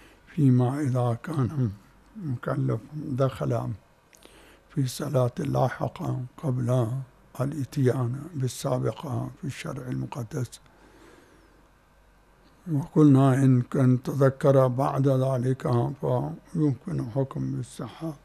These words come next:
بما تقدم، وافقنا في ذلك علي رضوان الله عليه. إنما المشكلة فيما إذا كان الانتباه في الأثناء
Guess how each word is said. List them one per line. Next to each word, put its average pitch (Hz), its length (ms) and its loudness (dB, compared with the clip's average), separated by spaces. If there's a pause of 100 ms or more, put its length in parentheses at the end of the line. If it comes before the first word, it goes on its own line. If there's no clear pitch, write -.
(840)
بما 143 360 4
تقدم، 135 840 0 (320)
وافقنا 131 640 -2
في 147 160 -6
ذلك 131 500 -2
علي 135 400 -2 (180)
رضوان 139 680 -2
الله 135 200 -4
عليه. 123 420 -4 (1500)
إنما 151 340 8
المشكلة 151 600 4
فيما 143 580 0
إذا 131 400 -4
كان 131 540 0 (280)
الانتباه 131 800 0 (260)
في - 100 -12
الأثناء 135 720 -2